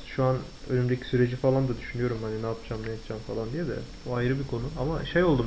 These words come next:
böyle yani. Yani bugün bitince ne olacak? Ne çıkaracağım ben bugünden? Hani zamanını boşa mı harcıyorsun acaba?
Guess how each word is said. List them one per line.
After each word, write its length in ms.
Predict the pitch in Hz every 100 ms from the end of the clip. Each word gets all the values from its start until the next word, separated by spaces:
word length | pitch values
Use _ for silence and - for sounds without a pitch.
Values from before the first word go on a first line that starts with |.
| 110
böyle 180 | 107
yani. 200 | 107 101 - - - - -
Yani 180 | 127 127 123 - - - - 139
bugün 280 | 156 180
bitince 380 | 165 - 185 175
ne 40 | 160
olacak? 440 | 170 147 120 110
Ne 120 | 139
çıkaracağım 540 | - - 131 113 117 113
ben 180 | 110
bugünden? 380 | 113 113 113 110 110 - - - -
Hani 220 | 117 120
zamanını 460 | 117 123 131 135 131
boşa 300 | 131 - 135
mı 100 | 127
harcıyorsun 560 | 123 117 113 113 -
acaba? 380 | 113 110 110 110